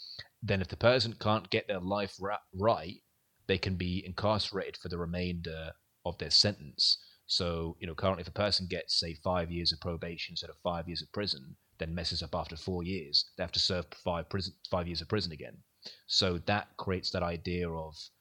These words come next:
you know, they really only have to complete the sentence. So, you know, doing it with probation is, is basically what I'm saying. So with probation, you would allow them to continue to work and pay fines, restitution, take care of families.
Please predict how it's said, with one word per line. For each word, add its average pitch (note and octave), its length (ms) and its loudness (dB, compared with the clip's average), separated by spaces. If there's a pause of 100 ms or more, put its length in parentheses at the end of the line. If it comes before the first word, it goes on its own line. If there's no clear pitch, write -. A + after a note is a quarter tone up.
(680)
you F#2+ 80 -2
know, D#2 140 -4
they D#2 100 -4
really F2+ 280 -2
only F2+ 240 -2
have E2 180 -6
to - 100 -6
complete F2+ 320 -10
the - 60 -10
sentence. - 460 -6
So, D#2 420 4 (460)
you F#2+ 80 2
know, D#2+ 60 -2 (280)
doing G2 220 6
it F#2+ 120 -2 (400)
with F#2 240 2
probation E2+ 720 2
is, B1 160 -10
is - 100 -16
basically C#2+ 280 -12
what A#1+ 100 -12
I'm - 80 -10
saying. F2 320 -2
So C2+ 300 -6 (840)
with G#2 160 4
probation, F2 760 0
you F#2 100 -6
would E2+ 80 -4
allow F2+ 220 2
them F2+ 140 0
to - 80 -12
continue B2+ 260 -2
to A2+ 60 2
work G#2+ 380 6
and F2 160 -4
pay F#2 180 -4
fines, F#2 640 0
restitution, F2 680 -8
take E2+ 200 -12
care D2+ 120 -6
of - 80 -12
families. F2+ 460 -2